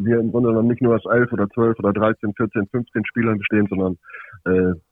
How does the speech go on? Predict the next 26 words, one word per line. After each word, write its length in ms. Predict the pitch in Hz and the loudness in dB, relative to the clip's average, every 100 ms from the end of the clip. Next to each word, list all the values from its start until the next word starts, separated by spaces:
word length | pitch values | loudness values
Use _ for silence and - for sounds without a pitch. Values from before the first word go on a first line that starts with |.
| _ - 92 | _ -20 -2
wir 160 | 104 95 | 0 2
deutlich 340 | 104 101 98 | 2 0 0
mehr 220 | 104 113 | 2 2
sind 260 | 110 113 101 | 0 -2 -2
und 200 | 87 90 | -6 -2
alle 240 | 98 101 | 0 0
ihren 380 | 87 90 90 87 | 0 0 -2 -4
Anteil 400 | - 104 101 92 | -2 -2 0 0
an 160 | 76 87 | 0 -2
der, 320 | 87 87 85 - _ _ - - - - | 0 0 0 -6 _ _ -20 -20 -20 -2
an 180 | 107 | 0
unserem 400 | 104 139 135 135 | 0 0 2 2
Erfolg, 560 | 113 113 - 156 180 170 _ _ _ _ _ _ _ _ _ | 2 -2 0 0 0 -6 _ _ _ _ _ _ _ _ _
äh, 300 | 120 127 131 123 - | -2 2 2 0 -2
in 100 | 120 | -2
der 100 | 120 | -2
Vergangenheit 560 | 127 117 113 110 107 | 0 0 0 0 -2
hatten 300 | 110 110 107 101 | -2 -4 -4 -8
und, 300 | 87 87 85 - | -8 -12 -14 -8
äh, 220 | 85 82 82 _ _ _ | -6 -6 -10 _ _ _
das 140 | 95 | -6
fand 180 | - 101 | -2 -2
ich 80 | 98 | 0
ganz 180 | 104 95 | -2 -2
große 220 | 101 95 | -2 -2
Klasse. 340 | - 95 69 | -2 -4 -6